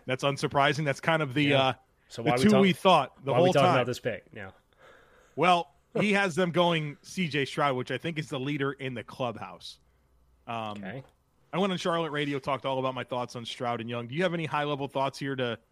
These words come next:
Speaker 1: kinda get this started? 'Cause I know there's a lot of Carolina Panthers fans that are very interested in the draft based on this big move. And
Speaker 2: Right.
Speaker 1: what are your general thoughts on it?
Speaker 2: I think C J Stroud is the right pick. I think C J Stroud's style of play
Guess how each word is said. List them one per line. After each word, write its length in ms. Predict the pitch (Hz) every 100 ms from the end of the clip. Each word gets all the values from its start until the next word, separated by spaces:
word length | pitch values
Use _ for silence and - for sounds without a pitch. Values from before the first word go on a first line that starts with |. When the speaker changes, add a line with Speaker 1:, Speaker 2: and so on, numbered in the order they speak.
| _ _ _ _ _ _
Speaker 1:
kinda 160 | - 180
get 100 | 175
this 140 | 160
started? 260 | - 151 131
'Cause 100 | 120
I 20 | 147
know 60 |
there's 80 | 156
a 40 |
lot 120 | 151 143
of 60 |
Carolina 360 | - 143 135 127
Panthers 380 | 135 127 113 -
fans 220 | 117 107
that 60 | 107
are 40 |
very 240 | 117 123 123
interested 440 | 147 - 123 127
in 60 | 117
the 100 | 107
draft 520 | 104 120 110 101 _ -
based 200 | 123 -
on 140 | 113
this 120 | 110 -
big 180 | 120
move. 320 | 113 117 113 110
And 80 |
Speaker 2:
Right. 280 | 127 151 - _ _ _ _
Speaker 1:
what 120 | 131 151
are 20 |
your 60 |
general 240 | 135 139 120
thoughts 300 | 120 113 -
on 140 | 101
it? 100 | 98 _ _ -
Speaker 2:
I 140 | 117
think 180 | 123 127
C 160 | - 113
J 140 | 113
Stroud 280 | - 107 101
is 120 | 92
the 80 | 76
right 160 | - -
pick. 180 | - _ _ _ _ _ _ _ _ _ _ _ _ _ _ -
I 160 | 101 104
think 220 | 110 104
C 220 | - 120
J 140 | 117 113
Stroud's 920 | - 117 110 110 110 101 - - - _ _ _ _ _ _ _ _
style 540 | - - 117 123 139 143
of 120 | -
play 580 | 135 131 123 123 123